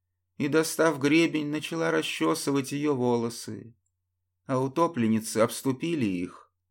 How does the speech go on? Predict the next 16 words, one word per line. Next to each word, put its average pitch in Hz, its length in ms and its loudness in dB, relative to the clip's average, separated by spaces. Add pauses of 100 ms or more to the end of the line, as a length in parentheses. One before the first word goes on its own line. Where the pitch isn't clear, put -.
(120)
и 110 100 -6
старуха 156 500 0
велела 117 400 2
им: 90 460 -4 (560)
"А 214 200 2
ну-ка, 214 540 4
доченьки 151 680 2
мои 143 280 4
красавицы, 147 1200 2 (460)
любушки-голубушки, 175 2000 0 (560)
спойте - 720 0
сестрицы 160 760 0
вашей 147 360 6
будущей 160 640 0
песню 165 560 0
заунывную, 139 1200 0